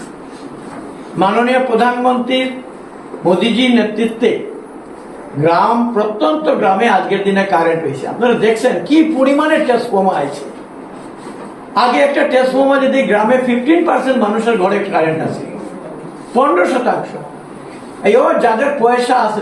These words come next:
তাদের, প্রত্যন্ত গ্রামে কারেন্টই আছে না। সেই খুঁটি গিয়া গুয়াহাটির থেকে ট্রান্সফর্মার আইছে, ইয়ে আইছে। দুই হাজার ষোলোর পর এক একটা গ্রাম আজকে বিদ্যুতের আলোকিত হয়েছে। বাল্বও আমরা,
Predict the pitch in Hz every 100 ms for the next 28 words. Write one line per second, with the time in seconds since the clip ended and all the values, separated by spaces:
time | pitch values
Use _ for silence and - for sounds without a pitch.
0 | 202 190 175 - - - - - 247 262
1 | 339 339 - 277 294 294 311 - - 359
2 | - - - - - - - - - -
3 | - - - - - 196 240 - 208 202
4 | 226 233 170 190 214 240 - 139 185 208
5 | 233 220 214 214 208 190 190 196 202 190
6 | 185 196 196 165 165 202 180 175 214 247
7 | - - - - - 147 170 202 196 190
8 | 156 160 202 220 214 185 220 247 240 -
9 | - - 208 302 330 320 277 196 190 254
10 | 214 190 190 254 - - - - - 135
11 | 175 170 196 208 202 - 165 165 160 -
12 | 156 139 - - - - - - - -
13 | - - - - - - - - 123 120
14 | 202 240 240 240 214 208 247